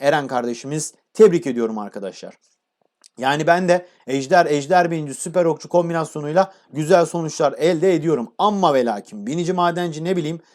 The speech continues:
bana şu an bayağı sıkıntı geldi. Onun dışında tazı, balon, yani kraliçe yürüyüşlü herhangi bir saldırı birazcık sıkıntılı gibi gözüküyor arkadaşlar. Yani, e, Titan da güçlü. Şu an Titan kullanılması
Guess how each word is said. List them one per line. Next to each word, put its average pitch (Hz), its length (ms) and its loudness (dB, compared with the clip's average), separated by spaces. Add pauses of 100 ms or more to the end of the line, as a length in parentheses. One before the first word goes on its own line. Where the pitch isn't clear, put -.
(260)
bana 175 240 2
şu 185 160 0
an 165 180 0
bayağı 160 260 6
sıkıntı 151 400 -8
geldi. 120 300 -2
Onun 165 260 -4
dışında 160 440 -2 (280)
tazı, 156 400 0
balon, 147 300 4
yani 175 280 -2
kraliçe 190 440 -2
yürüyüşlü 180 540 0 (260)
herhangi 180 520 0
bir 175 80 0
saldırı 170 480 -2 (280)
birazcık 175 420 2
sıkıntılı 175 480 -4
gibi 170 200 -4
gözüküyor 151 460 -2
arkadaşlar. 104 640 -4 (460)
Yani, 156 540 -2 (140)
e, 131 80 -2 (440)
Titan 208 420 0
da 185 60 2
güçlü. 131 380 -6
Şu - 160 -8
an 175 180 -2
Titan 190 360 -6
kullanılması 165 720 -4